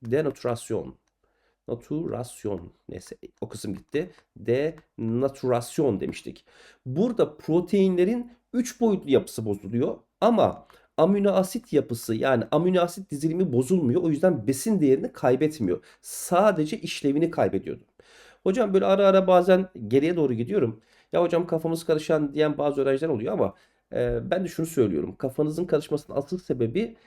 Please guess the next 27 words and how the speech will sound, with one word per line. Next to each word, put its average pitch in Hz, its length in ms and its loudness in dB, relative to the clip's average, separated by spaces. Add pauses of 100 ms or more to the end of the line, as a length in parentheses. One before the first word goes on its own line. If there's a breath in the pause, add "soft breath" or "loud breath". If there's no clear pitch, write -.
(200 soft breath)
geçmiş 143 460 -6
bilgilerin 151 340 0
tam 180 280 -4
olmayışı. 135 580 0 (520 soft breath)
Burada 214 180 0
tabii 196 380 0
biz 185 180 -6
ş-, - 200 -16 (140)
hemen 170 280 0
şöyle 151 280 0
bir, 143 240 -4
e, 113 280 -6
müsaadenizle 135 640 4
isterseniz 139 420 2
geçebilirsiniz. 127 520 0
Şöyle 165 220 -2
bir 117 60 -2
hatırlatma 120 420 -4
yapacağım. 110 380 -2
Biz 190 200 -2
de 131 60 2
inanın 127 320 0 (280 loud breath)
ders 180 280 2
anlatırken 123 460 -2
bazen 110 260 2
zorlanıyoruz. 104 540 -2
Çünkü, 175 360 -2